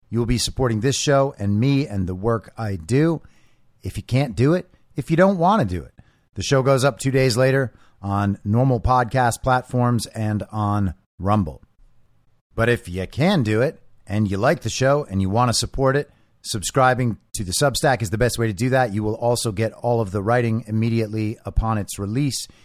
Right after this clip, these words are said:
even if I delay it with a paywall for everyone else.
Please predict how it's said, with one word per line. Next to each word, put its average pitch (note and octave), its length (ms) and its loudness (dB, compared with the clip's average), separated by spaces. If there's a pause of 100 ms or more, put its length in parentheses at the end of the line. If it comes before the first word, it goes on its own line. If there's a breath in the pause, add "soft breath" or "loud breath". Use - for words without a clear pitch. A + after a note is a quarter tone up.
(260 soft breath)
even A#2+ 320 2
if A2 340 -2
I G#2+ 180 -2
delay G#2 420 0
it A2 120 -4 (120)
with G2+ 120 -8
a F#2+ 60 -4
paywall A#2+ 600 0 (400 soft breath)
for F3 240 2
everyone E3 340 2
else. C#3+ 400 -2